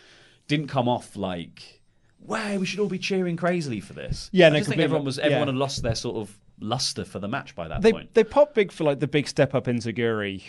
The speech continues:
Speaker 2: because it made a big loud slapping noise. And almost like, like that loud
Speaker 1: Oh,
Speaker 2: slap
Speaker 1: yeah.
Speaker 2: woke, it woke the crowd up and
Speaker 1: Yeah.
Speaker 2: be like, "Oh God, here we are."
Speaker 1: Yeah.
Speaker 2: Because Grimes had been working over him for quite some time, just doing, like,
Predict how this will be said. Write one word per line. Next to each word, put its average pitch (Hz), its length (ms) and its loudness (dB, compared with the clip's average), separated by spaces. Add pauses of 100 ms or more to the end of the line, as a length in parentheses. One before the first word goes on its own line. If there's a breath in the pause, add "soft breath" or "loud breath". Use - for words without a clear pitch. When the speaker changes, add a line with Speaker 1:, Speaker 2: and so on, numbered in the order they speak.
(200)
Speaker 2:
because 143 220 0
it 123 80 -4
made 123 120 -2
a 117 40 -8
big 117 260 -6
loud 110 240 -6
slapping 135 400 0
noise. 107 200 -6
And 139 80 0
almost 226 240 2
like, 143 160 -4
like 165 160 4
that 226 240 4
loud 175 240 2
Speaker 1:
Oh, 294 100 6
Speaker 2:
slap 151 240 2
Speaker 1:
yeah. 143 80 -2
Speaker 2:
woke, 175 180 8
it 202 120 0
woke 233 260 6
the - 60 -6
crowd 165 260 8
up 185 100 8
and 143 80 -2
Speaker 1:
Yeah. - 20 0 (100)
Speaker 2:
be - 40 12
like, - 80 -
"Oh 208 40 6
God, 175 160 2
here 165 120 2
we 101 120 -6
are." 104 180 -6 (100)
Speaker 1:
Yeah. 113 120 -2
Speaker 2:
Because 156 220 4
Grimes 214 360 4
had 170 60 -4
been 143 100 2
working 143 320 2
over 113 220 -2
him 101 60 -10
for 113 100 -12
quite 143 340 -2
some 123 220 -8
time, 123 240 -6
just 139 180 -6
doing, 156 300 4
like, 120 280 -4